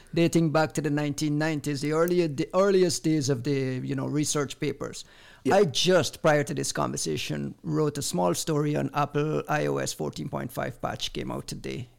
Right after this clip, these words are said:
Speaker 1: with, uh,
Speaker 2: Right.
Speaker 1: twenty-nine, I think thirty-nine documented C V Es. Ninety-nine percent are,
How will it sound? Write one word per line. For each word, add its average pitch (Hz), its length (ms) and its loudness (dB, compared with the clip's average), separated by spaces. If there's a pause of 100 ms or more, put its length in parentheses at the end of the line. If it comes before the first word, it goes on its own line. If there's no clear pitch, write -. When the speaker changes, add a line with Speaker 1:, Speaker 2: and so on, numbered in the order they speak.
(140)
Speaker 1:
with, - 260 -8
uh, - 160 -4
Speaker 2:
Right. 113 180 -4
Speaker 1:
twenty-nine, 147 600 -6
I 151 80 -4
think 185 240 -4
thirty-nine 151 500 0
documented 143 640 -4
C - 180 -4
V - 160 -6 (220)
Es. - 220 -10 (420)
Ninety-nine 151 540 -2
percent 151 380 -6
are, - 180 -8